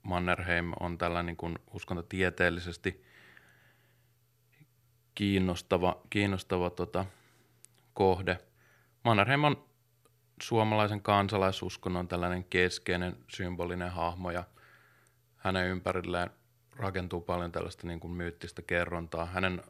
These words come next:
avullaan voidaan kertoa siitä, että mitä on suomalaisuus. Voidaan kertoa suomalaisten menneisyydestä ja tällaista Suomen historiallisesta käännekohdista.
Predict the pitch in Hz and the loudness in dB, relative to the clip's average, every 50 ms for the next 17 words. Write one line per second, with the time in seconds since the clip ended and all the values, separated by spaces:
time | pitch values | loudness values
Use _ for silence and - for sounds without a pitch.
0 | _ - 98 98 87 90 90 90 87 85 85 82 85 85 82 82 87 85 85 80 | _ -8 -6 -4 -2 -2 0 0 0 0 0 0 -2 -2 -2 -2 -4 -4 -6 -4
1 | 87 85 82 85 82 87 85 82 82 - _ _ _ - - 85 85 85 - 85 | -6 -6 -6 -6 -6 -6 -6 -6 -6 -10 _ _ _ -12 -6 -6 -6 -4 -4 -6
2 | 82 - - - 85 82 82 - 85 82 82 80 80 - 80 82 82 82 82 82 | -6 -6 -8 -12 -10 -10 -8 -6 -6 -4 -4 -6 -8 -8 -6 -6 -4 -4 -4 -4
3 | 80 50 50 - - - - - - - - - _ - 82 90 87 85 82 85 | -6 -4 -6 -6 -6 -8 -8 -10 -10 -12 -14 -18 _ -4 -2 0 0 0 -2 -6
4 | 80 - - - 82 85 - - 85 85 85 85 82 82 82 - - - 80 78 | -8 -6 -6 -6 -6 -6 -6 -4 -2 -2 -2 -2 -2 -4 -4 -6 -6 -8 -8 -8
5 | - _ _ _ - - - - - _ _ - - 87 85 85 85 80 82 80 | -8 _ _ _ -20 -20 -20 -20 -20 _ _ -8 -2 0 0 0 0 0 -2 -4
6 | 85 - - - 82 85 87 - - - 50 - - - - - - 82 82 - | -4 -4 -6 -6 -6 -6 -8 -8 -6 -4 -2 -2 -4 -4 -6 -6 -6 -6 -6 -10
7 | - - - 90 85 80 82 82 85 85 80 - - - - - - - - - | -12 -10 -6 -4 -4 -2 -4 -4 -6 -8 -10 -10 -10 -10 -8 -6 -6 -8 -8 -12
8 | - - - - - 87 82 85 82 82 92 - _ - - - 92 95 - 95 | -14 -14 -8 -6 -2 0 0 0 0 -2 -6 -10 _ -6 -6 -6 -6 -6 -8 -8
9 | 101 - - - - | -10 -10 -8 -8 -8